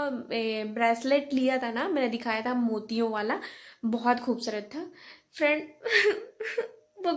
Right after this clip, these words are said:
गिर गया मालूम, गिर गया या फिर खो गया, क्या करें, मुझे लग रहा है कि वो गिरा, हाँ, हाँ,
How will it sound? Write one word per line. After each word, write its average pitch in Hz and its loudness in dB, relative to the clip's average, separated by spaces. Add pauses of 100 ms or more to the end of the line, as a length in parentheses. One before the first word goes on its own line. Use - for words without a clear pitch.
(120)
गिर 302 4
गया 226 0 (100)
मालूम, 302 2 (680)
गिर 311 -12
गया 320 -8 (360)
या 294 0
फिर 302 -2
खो 247 -2
गया, 247 -2 (360)
क्या 269 -10
करें, 269 -12 (500)
मुझे 330 6
लग 339 6
रहा 339 2
है 359 2
कि 370 0
वो 349 2
गिरा, 240 0
हाँ, 262 0
हाँ, 254 -2